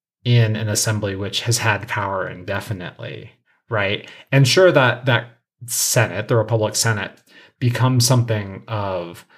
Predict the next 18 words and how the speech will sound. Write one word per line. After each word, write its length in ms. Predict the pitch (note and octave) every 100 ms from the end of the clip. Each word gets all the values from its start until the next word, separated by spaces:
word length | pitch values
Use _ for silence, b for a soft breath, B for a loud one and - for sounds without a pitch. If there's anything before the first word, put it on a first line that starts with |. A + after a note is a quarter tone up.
| b b b b _ _ C3
democratic 580 | C#3+ A#2+ A#2+ A2+ G2 A2
means 300 | G2 F2 E2+
at 120 | -
that 260 | A2+ -
point, 380 | - G#2 E2 D2+ - _
but 420 | B2+ A#2 G2 - _ _ _ _
on 160 | A#2+ A#2
an 100 | A2
individual 460 | A#2+ A2 A#2 B2 -
planet 480 | - B2+ E3 C#3
level, 320 | F2+ F2 G2 A#2
the 400 | C3 C3 C3 B2
same 500 | - D3 D3 C#3+ B2 -
machineries 460 | C#3 - D3 C#3 A#2+
of 80 |
power 320 | A#2+ B2+ A#2+ A#2+
always 320 | A2 G2+ G#2+
exist. 640 | G2+ B2+ A2 E2 - -